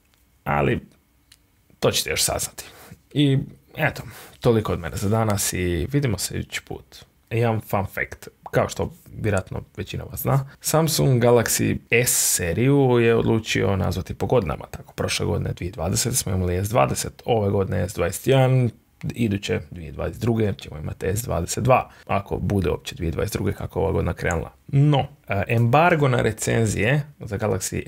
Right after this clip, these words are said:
S dvadeset jedan skinut je dvadeset prvog dana dvadeset prve godine, dvadeset prvog stoljeća,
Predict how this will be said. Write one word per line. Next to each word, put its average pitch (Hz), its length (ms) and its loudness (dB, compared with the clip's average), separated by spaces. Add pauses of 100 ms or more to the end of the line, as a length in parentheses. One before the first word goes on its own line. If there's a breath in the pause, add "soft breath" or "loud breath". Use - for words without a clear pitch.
(120)
S 104 100 -2
dvadeset - 480 -6
jedan 151 360 0 (360 loud breath)
skinut - 500 0
je 123 260 4
dvadeset 113 420 -2 (200)
prvog 156 280 6
dana 135 460 2 (140)
dvadeset 104 460 0 (120)
prve 151 240 4
godine, 131 640 4
dvadeset 98 380 -2
prvog 131 360 2
stoljeća, 110 640 0